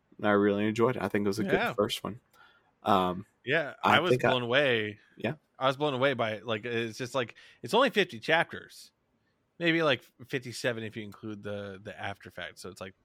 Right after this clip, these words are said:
Speaker 2: fifty-seven, sixty chapters with all the extras and everything like that. But, uh, this is, uh, so i-, if it's not obvious, we're gonna spoil the shit out of this thing. Um,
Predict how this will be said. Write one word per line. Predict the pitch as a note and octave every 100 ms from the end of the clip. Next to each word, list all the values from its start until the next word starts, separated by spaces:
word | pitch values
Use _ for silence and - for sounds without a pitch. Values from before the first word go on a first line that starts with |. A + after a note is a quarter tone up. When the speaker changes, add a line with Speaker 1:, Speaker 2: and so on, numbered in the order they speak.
| _
Speaker 2:
fifty-seven, | - G3+ - - B2 A#2 A#2 A2+ A2 A2 _ - - _ B2 A#2+
sixty | - A#2+ - A#2
chapters | G#2 A#2 G#2+ A#2 G#2+
with | G#2+
all | G2+ G#2
the | G#2 G#2
extras | G2+ - G#2+ G2 G#2
and | G2+
everything | G2 G2
like | G2+
that. | G#2+ G2+ - _ _ _ _ _
But, | A#2+ A2+
uh, | A2 G#2+ G2+ F#2 _ -
this | A#2 F3 G#3+
is, | D#4 B3 - _ _ _ -
uh, | C#3+ C#3
so | F#3 D#3
i-, | D#3+
if | D#3 E3 C#3+ -
it's | C#3+ C3
not | D#3+ C#3
obvious, | C3 A#2 A2+
we're | D3+
gonna | B2
spoil | - C#3 B2 A#2+ A2
the | F#2+
shit | - - - A#2
out | G#2 G2
of | F#2
this | F#2+ -
thing. | F#2+ F#2 - _ - _ _ _
Um, | A2+ A2+ G#2+ G2+ F2+